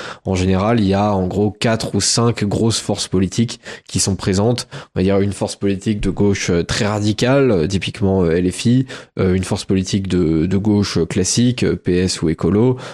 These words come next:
euh, une centriste, euh, une de, de centre droit et une de droite radicale, quoi, de,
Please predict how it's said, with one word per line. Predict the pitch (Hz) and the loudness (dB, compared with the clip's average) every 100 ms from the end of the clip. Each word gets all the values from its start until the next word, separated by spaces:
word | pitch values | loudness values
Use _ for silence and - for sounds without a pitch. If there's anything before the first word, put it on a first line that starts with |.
| - | -6
euh, | 101 95 | 0 2
une | 101 104 | 2 0
centriste, | - 95 - 117 123 117 104 | 0 -2 0 2 2 2 2
euh, | 95 92 | 2 4
une | 110 107 92 | 4 4 2
de, | 90 87 82 87 | 2 2 2 0
de | 87 | -2
centre | - 87 - | -2 -4 -2
droit | 87 98 113 - - - - | 0 0 0 -2 -12 -6 0
et | |
une | 95 101 | 2 2
de | 95 | 2
droite | 87 95 | 0 -2
radicale, | - 95 101 101 85 - | 0 0 0 0 -2 -2
quoi, | 71 | -2
de, | 82 82 76 78 | 0 0 0 -2